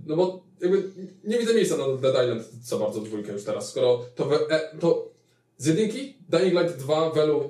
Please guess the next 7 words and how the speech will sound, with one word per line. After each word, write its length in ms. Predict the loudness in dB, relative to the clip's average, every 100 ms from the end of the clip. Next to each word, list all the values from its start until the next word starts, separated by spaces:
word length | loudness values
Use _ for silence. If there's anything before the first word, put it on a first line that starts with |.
| -4
e-, 180 | -2 -2 -6 -18
wyewoluowało, 1040 | -6 0 0 2 2 2 2 2 2 -2 -12 _
więc 320 | -8 -8 -8 -8
nie 120 | -6
wiem, 100 | -6
co 80 | -6
tutaj 300 | -4 -4